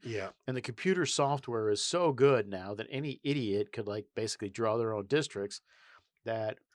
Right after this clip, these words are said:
Speaker 2: essentially was gonna be of no value to anybody with the possible exception of, you know, four or five seats that moved to the South 'cause of the Republicans. And here we are in February, and we're just about to lock all our redistricting maps in,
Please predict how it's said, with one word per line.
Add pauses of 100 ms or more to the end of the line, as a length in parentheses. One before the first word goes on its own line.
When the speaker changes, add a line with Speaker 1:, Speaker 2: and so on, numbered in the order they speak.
(400)
Speaker 2:
essentially
was
gonna
be
of
no
value
to
anybody
with
the
possible
exception
of,
you
know,
four
or
five
seats
that
moved
to
the
South
'cause
of
the
Republicans. (560)
And
here
we
are (360)
in
February,
and
we're
just
about
to
lock
all
our
redistricting
maps
in,